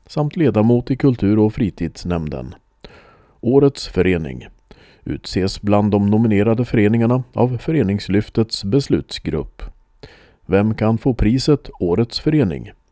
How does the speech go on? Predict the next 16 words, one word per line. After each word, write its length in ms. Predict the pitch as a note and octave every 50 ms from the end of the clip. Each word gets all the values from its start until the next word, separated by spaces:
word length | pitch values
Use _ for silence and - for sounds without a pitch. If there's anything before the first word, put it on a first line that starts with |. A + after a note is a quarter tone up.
| _ - - - - _ _ _ _
Förening 460 | _ - - - D#2+ F2 G2 A#2 C3+ B2
som 200 | - - A2+ A2+
bidragit 540 | A#2+ G#2+ F#2 - F2 F#2+ G#2+ A#2+ C3+ B2
till 120 | - B2 B2+
att 140 | A#2+ - -
öka 360 | G#2+ F2+ E2+ - - B2 C3
kommunens 600 | - - B2 G#2 G#2+ A2+ A#2+ C3 C3 B2+ - -
attraktivitet 920 | A#2 A2+ - B2+ B2 A#2 - - C#3 C#3+ - F#2+ G#2+ B2+ - - - - -
och 180 | - C3+ C3+ -
skapat 440 | - - A2+ G2 - - A#2 -
ett 200 | G#2+ G#2+ - -
mervärde 680 | A#2 B2+ C#3 C3 G2 F#2+ F#2 E2 F#2 A2 B2+ C3 B2+ A2+
för 200 | A2 - A2 G#2+
boende 540 | G#2 A2 G#2 F2+ E2+ G2 G#2 G#2 G#2+ A2+ A#2+
och 180 | - - -
besökare. 680 | D3 D#3 C#3+ - - D#2+ D#2 - - D2+ C2+ - C2+